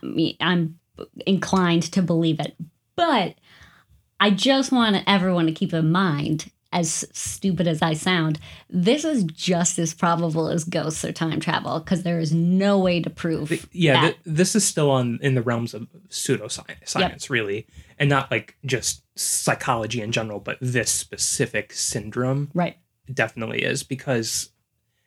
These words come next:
Speaker 2: it's not like someone can experience the same thing as someone else, like, and they have the same psych-,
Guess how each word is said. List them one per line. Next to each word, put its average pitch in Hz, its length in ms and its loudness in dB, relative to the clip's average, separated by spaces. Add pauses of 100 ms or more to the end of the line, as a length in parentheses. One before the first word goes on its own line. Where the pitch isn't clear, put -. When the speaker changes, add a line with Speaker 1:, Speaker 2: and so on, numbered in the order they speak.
Speaker 2:
it's - 180 -6
not 175 240 2
like 165 400 2 (1120)
someone 131 580 0
can 117 400 -4
experience 120 800 0
the 117 140 -10
same 117 360 -4
thing 113 280 -8
as 113 100 -6
someone 113 340 -6
else, 107 540 -6 (140)
like, - 280 -14 (220)
and 120 160 -4
they 110 100 -4
have 113 220 -8
the 120 80 -8
same 110 600 -6 (920)
psych-, - 440 -4